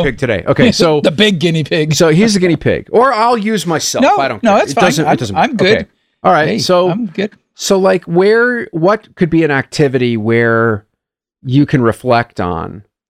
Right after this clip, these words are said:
Speaker 2: um, of when you're really, like, in a z-, in a zone?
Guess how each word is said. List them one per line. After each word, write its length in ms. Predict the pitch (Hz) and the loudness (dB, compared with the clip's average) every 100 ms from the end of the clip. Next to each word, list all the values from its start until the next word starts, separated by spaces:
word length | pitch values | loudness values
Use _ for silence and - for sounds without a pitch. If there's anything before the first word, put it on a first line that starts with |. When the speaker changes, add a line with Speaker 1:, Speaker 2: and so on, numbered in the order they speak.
| _ _ _ _ - | _ _ _ _ -6
Speaker 2:
um, 420 | 123 110 104 98 - | -2 0 0 -2 -4
of 160 | 123 113 | -4 -2
when 200 | 127 120 | 0 0
you're 140 | 120 | 0
really, 380 | 113 135 123 117 | 0 0 2 0
like, 300 | 107 104 - | -2 -4 -4
in 200 | 143 120 | -2 0
a 80 | 101 | -2
z-, 140 | - | -4
in 180 | 143 131 | -2 0
a 60 | 110 | 0
zone? 480 | 95 107 98 92 | -2 -2 -4 -6